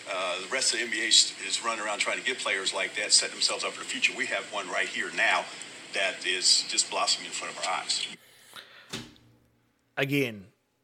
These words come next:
Speaker 2: won't let us forget about Jaren Jackson or Kyle Anderson. That was, um, that, that, that answer was even impressive, even by Chris Wallace standards. Uh, he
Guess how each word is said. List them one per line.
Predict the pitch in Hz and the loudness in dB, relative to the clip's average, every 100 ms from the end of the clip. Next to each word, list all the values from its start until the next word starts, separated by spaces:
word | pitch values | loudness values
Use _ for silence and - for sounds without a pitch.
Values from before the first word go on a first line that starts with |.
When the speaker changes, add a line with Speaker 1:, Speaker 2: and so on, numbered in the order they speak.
| - | -12
Speaker 2:
won't | 120 147 156 | 4 8 10
let | 151 | 10
us | |
forget | - 160 | 10 8
about | 151 151 | 10 8
Jaren | 139 143 | 6 6
Jackson | 131 143 139 151 | 6 6 6 2
or | 135 170 170 | 8 8 10
Kyle | 151 135 | 8 6
Anderson. | 131 127 127 123 - - - - | 4 -2 -6 -8 -12 -20 -8 4
That | 208 277 | 6 6
was, | 226 | 8
um, | 202 185 170 147 135 113 _ | 10 12 12 8 0 -10 _
that, | 139 170 196 170 | 2 4 6 4
that, | 208 202 | 2 2
that | 190 170 | 2 2
answer | 170 160 | 0 2
was | 151 156 | 2 2
even | 143 127 113 | 0 -2 -8
impressive, | 123 - 143 151 151 | -2 0 2 0 0
even | 156 151 | 2 6
by | 135 131 123 110 - - _ | 6 6 2 -4 -14 -20 _
Chris | - 156 | 6 6
Wallace | 143 139 156 | 6 6 6
standards. | 185 185 214 - - _ _ - | 4 2 0 -6 -16 _ _ -8
Uh, | 127 127 127 | -2 0 -2
he | 117 156 151 147 139 | -2 0 0 0 -4